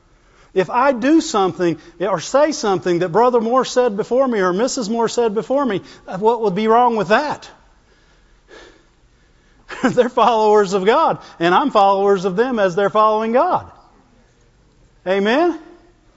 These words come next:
There would be nothing wrong with that. And Peter followed Jesus, and, and he got Jesus' results. Why? Because he had the heart of God.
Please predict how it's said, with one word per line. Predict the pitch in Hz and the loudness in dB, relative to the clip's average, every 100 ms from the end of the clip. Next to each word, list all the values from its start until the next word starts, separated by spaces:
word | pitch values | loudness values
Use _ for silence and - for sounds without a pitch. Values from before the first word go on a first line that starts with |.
| _ _ - | _ _ -6
There | - | 2
would | 220 220 | 2 2
be | 233 | 0
nothing | 247 330 349 | 0 0 0
wrong | 294 196 170 | 2 2 2
with | 147 151 | -2 -4
that. | 139 113 - _ - | -6 -6 -16 _ -6
And | 180 180 - 175 | -4 -4 -10 -4
Peter | 220 330 339 | 2 2 2
followed | 220 202 196 190 | 2 2 4 2
Jesus, | 170 311 320 - - - | 0 -2 -2 -6 -16 -10
and, | 190 202 | -6 -4
and | 220 190 | -4 -4
he | 277 | -2
got | 220 202 - | 0 0 -2
Jesus' | 151 202 160 - | -6 -4 -6 -6
results. | 147 220 359 - - - _ _ _ _ _ _ _ | -2 -2 -2 -8 -14 -20 _ _ _ _ _ _ _
Why? | - 269 247 | -6 -4 -4
Because | 185 214 | -6 -8
he | 208 | -8
had | 214 254 | -10 -10
the | 208 | -10
heart | 180 226 202 | -10 -10 -12
of | 185 | -14
God. | 311 339 214 | -12 -10 -12